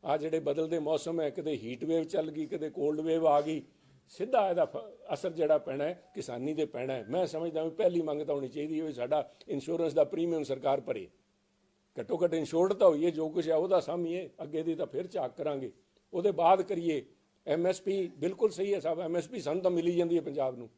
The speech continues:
ਪਰ ਪੰਜਾਬ ਦਾ ਕਿਸਾਨ, we are a aspirational state ਸਾਹਿਬ।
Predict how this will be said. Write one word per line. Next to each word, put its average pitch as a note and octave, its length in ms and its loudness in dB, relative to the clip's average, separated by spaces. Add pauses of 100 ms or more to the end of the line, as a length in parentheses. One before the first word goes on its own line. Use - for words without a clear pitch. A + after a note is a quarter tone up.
(420)
ਪਰ G#3 140 6
ਪੰਜਾਬ E3+ 460 4
ਦਾ G#3+ 120 4
ਕਿਸਾਨ, D#3 500 0 (1040)
we D3 60 0
are F3+ 260 4
a G3 240 4 (420)
aspirational E3+ 760 -8
state C#3+ 400 -6 (100)
ਸਾਹਿਬ। G2+ 140 -20